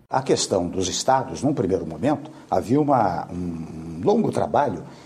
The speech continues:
eh, com vistas à repactuação da dívida dos estados, que dois ou três meses depois do nosso governo, nós reunimos os governadores e fizemos uma repactuação dessas dívidas. Não foi suficiente.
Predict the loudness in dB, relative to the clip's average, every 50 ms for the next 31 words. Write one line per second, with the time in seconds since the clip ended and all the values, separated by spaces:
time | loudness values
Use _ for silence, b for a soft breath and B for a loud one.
0 | B B B -4 -2 0 2 2 0 0 0 0 0 0 2 2 2 2 2 0
1 | 0 2 2 2 2 2 2 0 0 0 -2 -2 -2 -2 -2 0 2 0 2 2
2 | 2 0 0 0 2 2 2 2 2 0 0 -2 -4 -2 0 0 0 0 0 -4
3 | -8 -10 B B B B B B -8 -4 -2 0 2 4 4 4 4 2 2 0
4 | 0 0 0 0 0 0 -2 -4 -2 -2 0 0 0 -2 -4 -8 -8 -10 -10 -8
5 | -8 -6 -6 -2 0 2 4 6 4 4 2 0 B B B B B -2 0 2
6 | 2 4 2 2 2 2 2 2 0 0 0 0 2 4 4 6 6 4 4 4
7 | 4 4 2 2 -2 B B B B B -4 -4 -2 0 0 2 4 4 4 4
8 | 2 2 0 2 4 4 2 2 2 0 -2 0 0 0 0 2 2 2 2 0
9 | 0 B B B B B B B 0 2 2 4 4 2 2 2 4 2 2 2
10 | 0 -2 -2 -2 -2 2 2 2 2 4 2 2 2 2 0 -2 0 0 0 0
11 | -2 -6 -10 B